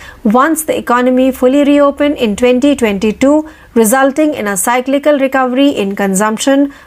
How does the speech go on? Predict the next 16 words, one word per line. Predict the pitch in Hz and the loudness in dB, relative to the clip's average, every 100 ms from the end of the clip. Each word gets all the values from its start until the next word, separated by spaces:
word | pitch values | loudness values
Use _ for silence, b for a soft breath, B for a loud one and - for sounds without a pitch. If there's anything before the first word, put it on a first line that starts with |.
| - | -6
a | 214 | -4
pickup | - 269 302 302 302 | -2 -2 0 -2 -2
in | 233 226 | -4 -4
private | 214 240 254 285 277 | -2 -2 0 -2 -2
capex | 202 185 233 247 - B B - | -6 -2 -2 -2 -6 B B -6
with | 226 | -4
healthy | 214 262 294 294 330 | -2 0 2 2 0
balance | 233 214 196 196 | 0 -2 -4 -6
sheets | - 269 269 - | -2 0 0 -2
in | 220 | -4
the | 202 | -4
private, | 190 247 247 254 277 | -4 -2 0 0 -2
corporate | - 196 185 226 269 311 B B - | -4 -6 -4 -2 -2 -2 B B -4
and | 269 320 311 | -2 -2 -2
financial | 233 220 220 208 214 190 | -2 -2 -4 -4 -4 -2
sectors, | 254 254 247 202 190 | -2 -2 0 -2 -4